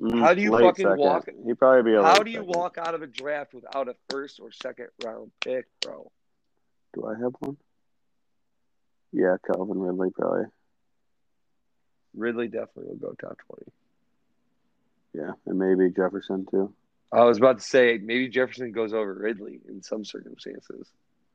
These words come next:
Speaker 1: Probably. His best pick is Tannehill, and his second worst pick is drafting two more quarterbacks after that, 'cause Tannehill's gonna fucking ball out, and then he spent more money on Herbert.
Speaker 2: Yeah, I don't, I don't really get the Stafford pick 'cause it's like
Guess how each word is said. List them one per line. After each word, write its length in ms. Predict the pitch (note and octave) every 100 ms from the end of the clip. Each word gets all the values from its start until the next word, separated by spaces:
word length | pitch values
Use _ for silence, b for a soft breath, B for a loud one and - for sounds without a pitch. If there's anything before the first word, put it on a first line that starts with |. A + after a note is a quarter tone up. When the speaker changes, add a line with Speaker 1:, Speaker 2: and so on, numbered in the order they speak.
| _ _ _
Speaker 1:
Probably. 360 | A#2+ G2+ G2+ G#2+ _ _ _ _ _ _ _ _ -
His 120 | B2
best 320 | B2 D#3 -
pick 180 | F#3 F3
is 140 | C#3 -
Tannehill, 560 | C3 C3 A2+ A2 G#2+
and 100 | G#2
his 100 | G2
second 300 | - B2+ B2+
worst 260 | A2 A2+ -
pick 140 | A#2
is 100 | G#2
drafting 300 | A2+ A2 A2
two 140 | - A2+
more 160 | A2
quarterbacks 500 | - G#2+ G2 E2+ E2
after 200 | F#2+ E2+
that, 140 | E2 D#2+
'cause 80 | E2+ -
Tannehill's 340 | G#2+ G2 F#2
gonna 160 | G2 E2+
fucking 300 | A2 G2 E2
ball 260 | F2+ F2+
out, 260 | F2 E2+ -
and 80 | F2+
then 60 | F#2+
he 100 | E2
spent 340 | _ A#2+ F#2
more 220 | F#2 G#2+
money 200 | G2 F2+
on 120 | F2 E2+
Herbert. 340 | G#2 - E2+ _ _ _ _ _ _ _ _ _ -
Speaker 2:
Yeah, 180 | B2 A2
I 60 |
don't, 280 | B2+ D#3+ D3 - _
I 100 | A#2
don't 200 | C3 D3
really 220 | B2+ C3 A2+
get 220 | A#2+ -
the 60 | A#2
Stafford 580 | - A2 A2+ A2 G#2
pick 320 | - G#2+ G#2+ -
'cause 100 | G#2
it's 200 | F#2+ -
like 140 | F#2+